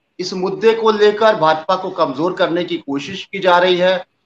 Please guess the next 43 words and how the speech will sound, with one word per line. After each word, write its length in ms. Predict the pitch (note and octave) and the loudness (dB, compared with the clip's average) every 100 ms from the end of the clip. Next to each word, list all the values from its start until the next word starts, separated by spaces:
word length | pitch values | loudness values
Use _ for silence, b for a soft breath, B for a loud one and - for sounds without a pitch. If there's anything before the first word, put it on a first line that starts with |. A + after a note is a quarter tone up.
| - | -4
उत्तर 340 | F#3 - A#3 | -2 2 0
प्रदेश 440 | - F#3 G#3 A3+ A3 | 0 0 2 2 2
जहां 320 | G3 G3 G#3 | 0 2 2
जाति 360 | E3+ E3 G3+ | 2 2 -2
की 120 | G#3 F#3 | -4 2
राजनीति 500 | E3+ E3+ F#3 F#3 G#3 | 2 2 0 -4 0
का 160 | F#3 | 2
एक 120 | E3+ | 2
गढ़ 180 | D3 E3+ | 2 2
होता 320 | F#3 G3 F#3+ | 0 0 2
है, 280 | F#3 G3+ F#3 _ _ | 2 0 -2 _ _
अगर 180 | D3 F3+ | 0 2
यहाँ 580 | F#3 F3+ F#3+ A3 A3 - | 2 2 4 4 4 2
इस 160 | F#3 F#3 | -6 -4
तरह 180 | G3+ G3+ | 0 0
की 140 | G3+ | 0
राजनीति 480 | F3 D#3+ D#3+ F3+ G3+ | 2 2 0 -4 0
आगे 260 | E3 C#3+ F3 | 2 2 2
बढ़ती 320 | D#3 D#3+ - | 2 0 -2
है 100 | G#3 | -8
तो 120 | G#3+ - | -8 -10
पूरे 280 | - D3+ D#3+ | -8 -4 -2
देश 360 | D#3+ G3 - - | 0 0 -2 -4
में, 60 | F3+ | 0
अन्य 200 | D3 C#3+ | 0 2
राज्यों 360 | C3 - F#3+ | 0 -2 -6
में 160 | F#3+ G3 | -6 -6
भी 280 | E3 G3+ - _ _ _ | -6 -8 -10 _ _ _
बढ़ती 380 | - G#3+ A3 G3 | 0 0 2 -2
जाती 320 | C3+ G2+ - | -2 -4 -6
है। 60 | G#2+ _ _ _ _ _ _ | -20 _ _ _ _ _ _
और 140 | A3 B3+ - - _ _ - | 0 2 -2 -16 _ _ -12
पिछला 280 | A#3 A3+ A#3+ | -8 0 2
लोकसभा 540 | G#3+ F#3+ F#3+ A3 G#3 G#3+ | 4 2 2 0 0 -2
चुनाव 340 | A3 G#3 A3+ | -2 -2 0
जो 120 | A3+ | -2
है 140 | A#3 B3 | -4 -2
उससे 300 | A#3 - G#3 | -4 -6 -6
ये 100 | G3 | -4
संकेत 460 | F#3+ D3+ C#3+ F3 F3+ | -6 -6 -4 -4 -4
भी 180 | D#3 F3+ | -6 -4
मिले 260 | F3+ F#3 | -2 0
हैं 240 | F3+ G3 | -2 -4